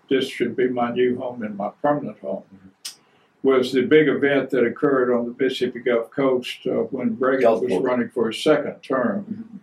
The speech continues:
Speaker 1: nineteen eighty-four, thereabouts. And when he, uh,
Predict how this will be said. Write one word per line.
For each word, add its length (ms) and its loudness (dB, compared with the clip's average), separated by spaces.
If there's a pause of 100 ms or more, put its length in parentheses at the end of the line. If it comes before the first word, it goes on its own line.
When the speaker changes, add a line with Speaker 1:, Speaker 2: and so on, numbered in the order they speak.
Speaker 1:
nineteen 360 -2
eighty-four, 600 0
thereabouts. 640 -4 (1000)
And 240 -2
when 200 -2
he, 300 4
uh, 180 0